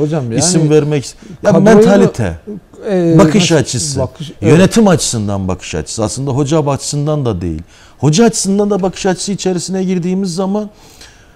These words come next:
Speaker 2: hani ben, e, birinci bölümde bir laf söylemiştim,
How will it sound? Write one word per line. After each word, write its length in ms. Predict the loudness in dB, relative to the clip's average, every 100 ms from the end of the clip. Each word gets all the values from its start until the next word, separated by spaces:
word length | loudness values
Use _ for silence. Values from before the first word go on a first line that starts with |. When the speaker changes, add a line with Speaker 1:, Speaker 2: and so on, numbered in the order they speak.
| _ _
Speaker 2:
hani 200 | -2 0
ben, 140 | -2 -4 -8
e, 60 | -4 -2 -2 -4 -2 -2 -2 -2 -4 -6 -6 -2
birinci 400 | -2 -2 -2 0
bölümde 380 | -2 -2 -2
bir 180 | -2 -4 -8 -8 -4
laf 140 | -4
söylemiştim, 680 | -6 -6 -4 -6 -8 -10